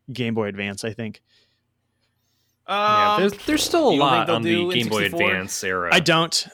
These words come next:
Speaker 1: I don't think they'll do N sixty-four. No.
Speaker 3: That's so weird.
Speaker 1: I,
Speaker 3: That's such an
Speaker 1: I,
Speaker 3: untapped
Speaker 1: I
Speaker 3: market.
Speaker 1: would,
Speaker 3: Like,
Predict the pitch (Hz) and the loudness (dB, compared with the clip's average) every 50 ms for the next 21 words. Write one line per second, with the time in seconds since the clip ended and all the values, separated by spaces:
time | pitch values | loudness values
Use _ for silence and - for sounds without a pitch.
0 | - 165 165 143 - 156 151 156 - 156 139 127 131 120 127 127 120 117 117 - | -2 -2 0 0 2 0 0 0 0 -2 0 0 0 0 0 -2 -2 -2 -4 -4
1 | 127 110 - - 107 - - 113 98 85 90 - _ _ _ - 127 120 107 101 | -6 -8 -10 -12 -14 -10 -8 -8 -8 -8 -10 -14 _ _ _ -10 -8 -6 -6 -6
2 | 101 92 _ _ _ _ _ _ _ _ _ - 156 143 - - 185 180 170 147 | -8 -10 _ _ _ _ _ _ _ _ _ -20 -16 -12 -10 -8 -8 -8 -8 -10
3 | 131 131 - - 214 151 113 107 107 160 175 170 165 - 170 147 170 175 156 - | -16 -18 -14 -10 -8 -8 -6 -2 2 2 2 2 2 -2 -2 0 0 0 0 0
4 | 160 147 135 - 127 160 170 208 214 220 190 147 127 - | -4 -4 -4 -2 2 2 4 4 6 4 4 2 0 -14